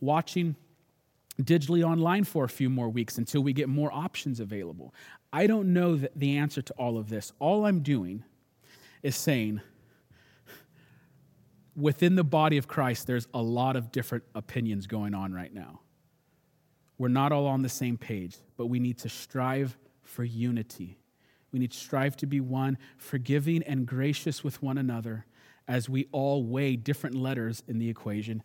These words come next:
differently. Y equals opening up, and we have to figure out all these factors, C, W, P, S, F, and Q.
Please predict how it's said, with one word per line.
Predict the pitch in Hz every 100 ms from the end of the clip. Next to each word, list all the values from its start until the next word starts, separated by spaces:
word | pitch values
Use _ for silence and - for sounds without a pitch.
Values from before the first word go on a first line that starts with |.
| _ _ _ -
differently. | 147 - 85 87 67 _ _ _ _ _ _ _ _ _ _ _ _ _ _ _ _ _ _ _ _
Y | 139 180 214
equals | 214 196 196 165
opening | 185 - 170 160
up, | 156 - - - - _ _ _ _ - -
and | 127
we | 151
have | 165 -
to | 156
figure | - 143 151
out | 139 -
all | 143 151
these | 147 127
factors, | - 127 117 107 -
C, | - 175 170
W, | 139 151 151 151
P, | 143 - 147 147
S, | 131 139 - -
F, | 131 131 - - -
and | 117
Q. | - - 113 95